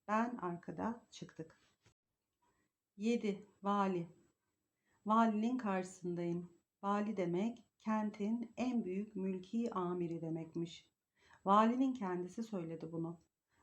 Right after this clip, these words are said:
Belki siz bilmezsiniz benim, yani bir valinin görevlerini. Ne de olsa yabancısınız. İlin, tabii il dediğimiz yalnız burası değildir. Kazalar vardır, köyler vardır.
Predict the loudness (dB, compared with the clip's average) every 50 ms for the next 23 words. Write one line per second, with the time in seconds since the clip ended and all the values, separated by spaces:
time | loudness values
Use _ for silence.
0 | _ _ 2 2 4 2 2 -2 -4 -4 -2 0 0 -2 -4 -8 -8 -6 -6 -6
1 | -6 -4 -2 0 0 2 2 0 -2 -4 -6 -4 -4 -4 -4 -6 -10 -18 _ _
2 | _ -8 -6 -2 -2 0 0 0 -2 -2 -8 -16 -20 _ _ -2 0 2 2 2
3 | 0 0 0 -2 -4 -4 -4 -2 0 0 2 0 0 0 -2 -2 -4 -4 -4 -6
4 | -6 -6 -6 -6 -6 -6 -4 -4 -4 -4 -6 -8 -12 _ _ _ -6 -4 -2 -2
5 | -2 -2 -4 -6 -6 -4 -2 0 0 0 -2 -6 _ _ -6 -6 -4 -2 -2 -2
6 | -2 -4 -6 -8 -10 -8 -6 -6 -6 -8 -10 -16 _ _ _ _ _ _ _ _
7 | _ _ _ -2 0 2 4 4 4 2 2 0 -4 -12 _ _ _ -2 -2 -2
8 | -2 -4 -4 -2 -4 -4 -4 -4 -2 0 0 0 0 -2 -2 -2 -4 -4 -2 -2
9 | -2 -2 -4 -6 -8 -16 _ _ 0 2 4 4 4 2 0 -2 -4 -6 -8 -8
10 | -8 -10 -12 -12 -8 -6 -6 -4 -4 -2 -2 -2 -2 -2 -4 -10 _ _ _ _
11 | _ _ _ 0 0 2 4 4 4 4 4 4 2 2 2 2 2 0 0 0
12 | 0 -2 -2 -2 -8 _ _ _ _ _ -4 -2 -2 -2 -4 -4 -4 -2 -2 0
13 | 0 0 -2 -2 -2 -4 -4 -4